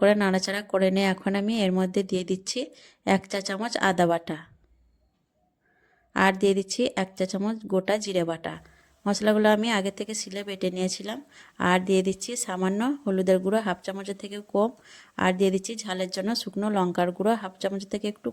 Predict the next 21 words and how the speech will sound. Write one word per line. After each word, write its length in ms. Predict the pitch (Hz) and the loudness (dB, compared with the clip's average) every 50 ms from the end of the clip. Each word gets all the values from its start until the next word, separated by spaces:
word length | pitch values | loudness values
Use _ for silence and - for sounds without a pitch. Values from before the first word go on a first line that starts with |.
| - | -2
কম। 160 | - 170 165 165 - - - - - - _ - | -2 -2 -2 -2 -6 -12 -20 -20 -20 -20 _ -6
ঝালটা 280 | - 208 202 202 202 220 208 | -2 -2 0 2 4 4 4
অবশ্যই 280 | 208 208 208 - 220 214 214 | 2 0 -2 -2 -2 0 0
নিজেদের 260 | 196 202 190 208 214 208 | 0 0 0 0 0 0
পছন্দ 280 | 202 196 - - 196 208 208 214 | 0 -2 -2 -2 -4 -2 -2 -2
মতো 160 | 214 208 220 214 208 | -2 -2 -2 -2 0
দিয়ে 140 | 208 190 185 190 | 0 0 2 2
দেবেন। 240 | 185 190 202 214 254 269 - - - - - _ _ | 0 0 0 -2 -2 -4 -12 -16 -20 -20 -20 _ _
তো 80 | - 220 214 | 2 4 6
অল্প 140 | 202 202 202 220 220 - | 6 4 2 -2 -4 -2
পানি 200 | 220 190 190 190 190 185 | 0 0 2 2 2 2
দিয়ে 100 | 202 196 | 0 -2
আমি 80 | 208 226 220 202 | -2 -2 -2 -2
মশলাটাকে 460 | 190 190 190 202 202 196 208 202 214 208 | -2 -2 -2 -2 -4 -4 -6 -10 -10 -10
বেশ 80 | 220 214 214 - | -10 -10 -10 -8
ভালো 160 | - 180 185 185 185 | -8 -6 -6 -6 -4
করে 140 | - 196 226 233 - | -2 -2 -2 -2 -2
কষিয়ে 280 | 196 180 - - 185 180 | -2 -2 -2 -2 -2 -2
নেব। 140 | 185 175 170 165 165 170 - - - - - - - _ - - | -2 -2 -2 -2 -4 -4 -6 -14 -20 -20 -20 -20 -20 _ -2 0
যতক্ষণ 380 | 208 202 202 220 214 233 220 226 | 0 2 2 0 -2 -2 -2 0
না 80 | 240 | 0